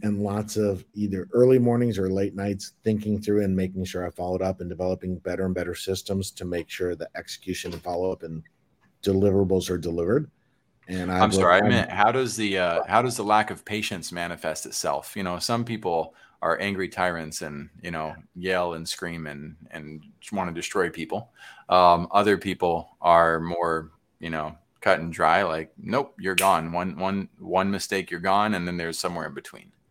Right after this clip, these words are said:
Speaker 1: I think how it manifests myself is I try to get better. I try to find ways to better help my people to deliver the results and outcomes that we need. And for me, it's just driving, driving, driving. And at times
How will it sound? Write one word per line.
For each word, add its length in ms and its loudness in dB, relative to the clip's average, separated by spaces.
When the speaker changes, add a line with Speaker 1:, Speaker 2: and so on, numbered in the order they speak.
Speaker 1:
I 80 8
think 320 10
how 280 0
it 60 0
manifests 480 2
myself 320 0
is 120 -4
I 100 0
try 220 0
to 80 2
get 160 0
better. 320 -2
I 60 -2
try 200 4
to 80 4
find 300 2
ways 260 2
to 80 -6
better 240 -2
help 200 -4
my 180 -6
people 500 -2
to 100 2
deliver 520 2
the 100 0
results 400 -4
and 100 -4
outcomes 380 -8
that 140 -6
we 120 -4
need. 240 -6
And 140 -2
for 100 0
me, 220 6
it's 200 -2
just 360 -2
driving, 500 -2
driving, 360 -6
driving. 380 -4
And 120 -4
at 140 0
times 340 2